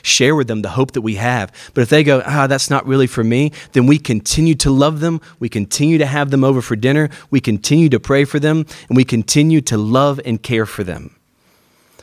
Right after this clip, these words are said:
Because that's what God has called us to do. This is not a project or a checklist that we go through.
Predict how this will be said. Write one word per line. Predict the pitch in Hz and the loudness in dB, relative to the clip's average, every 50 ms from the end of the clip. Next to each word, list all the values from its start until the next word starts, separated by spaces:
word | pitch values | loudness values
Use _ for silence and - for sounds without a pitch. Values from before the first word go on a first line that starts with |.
| - _ | -10 _
Because | - 120 127 117 101 | -4 -2 -2 0 0
that's | 107 131 139 147 - - | 0 0 -2 -2 -4 -6
what | 143 123 123 | -8 -6 -6
God | 127 120 120 123 123 | -6 -4 -4 -4 -4
has | 120 120 - | -6 -8 -10
called | - - 123 110 113 107 | -8 -4 -2 -2 -2 -2
us | 107 101 - | -4 -6 -6
to | - 101 | -8 -8
do. | 101 101 92 | -8 -6 -6
This | 92 110 104 123 | -4 -4 -2 -2
is | 143 131 | -2 0
not | 151 147 143 - | 0 0 0 0
a | 139 131 107 - - - _ - | -2 -2 -2 -4 -8 -16 _ -2
project | - 147 131 139 139 123 131 135 127 - - | -2 0 0 0 -2 -2 -6 -6 -6 -6 -6
or | 113 107 | -6 -6
a | 101 | -6
checklist | - - - 139 127 - - 117 110 - - | -6 -6 -6 -6 -8 -6 -8 -8 -8 -8 -10
that | - - | -8 -6
we | 113 117 | -4 -4
go | 110 113 104 | -2 -2 -4
through. | 98 - - 120 113 107 104 | -4 -4 -4 -2 -2 -2 -2